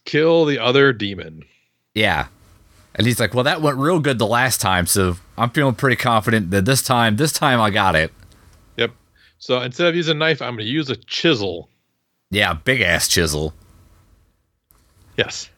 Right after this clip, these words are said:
Speaker 1: a big ass chisel.
Speaker 2: Yeah, for asses only. That's
Speaker 1: Yes.
Speaker 2: that's why
Speaker 1: That's
Speaker 2: it
Speaker 1: how
Speaker 2: took
Speaker 1: you
Speaker 2: him so
Speaker 1: sculpt
Speaker 2: long.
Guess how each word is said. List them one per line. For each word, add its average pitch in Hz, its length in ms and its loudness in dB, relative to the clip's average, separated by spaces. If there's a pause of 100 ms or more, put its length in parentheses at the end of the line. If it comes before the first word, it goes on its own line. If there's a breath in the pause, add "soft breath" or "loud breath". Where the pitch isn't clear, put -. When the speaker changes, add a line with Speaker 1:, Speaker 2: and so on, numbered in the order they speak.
(180)
Speaker 1:
a - 80 -10
big 113 280 0
ass 127 300 -4
chisel. - 420 -12 (200)
Speaker 2:
Yeah, 85 320 0 (200)
for 101 120 0
asses 101 380 0
only. 78 400 -2 (120)
That's - 380 0
Speaker 1:
Yes. 92 300 -14 (560)
Speaker 2:
that's 101 160 -4
why 107 140 2
Speaker 1:
That's 92 60 -2
Speaker 2:
it 151 40 0
Speaker 1:
how 120 60 4
Speaker 2:
took 120 80 -4
Speaker 1:
you 156 40 -4
Speaker 2:
him 123 40 -4
so 107 200 2
Speaker 1:
sculpt 85 40 -2
Speaker 2:
long. 80 340 2